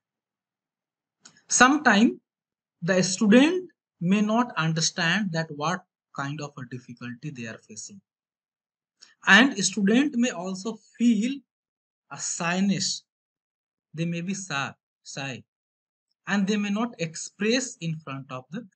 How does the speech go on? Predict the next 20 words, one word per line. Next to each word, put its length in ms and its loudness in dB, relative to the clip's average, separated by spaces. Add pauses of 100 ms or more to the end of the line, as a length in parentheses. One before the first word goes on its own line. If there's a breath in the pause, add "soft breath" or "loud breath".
(100)
teachers. 560 -8 (1500)
And 200 10
that 240 8
will 260 4 (220)
hinder 440 0
in 200 -10
the 180 -8 (100)
teaching 320 -14
learning 220 -18 (180)
process. 520 -10 (2000 loud breath)
So 180 10
what 260 8
we 160 8
are 120 2
doing, 500 -2 (340)
we 220 -2
are 220 -2
doing 560 -2 (840)
the 440 -2 (1600)
giving 420 2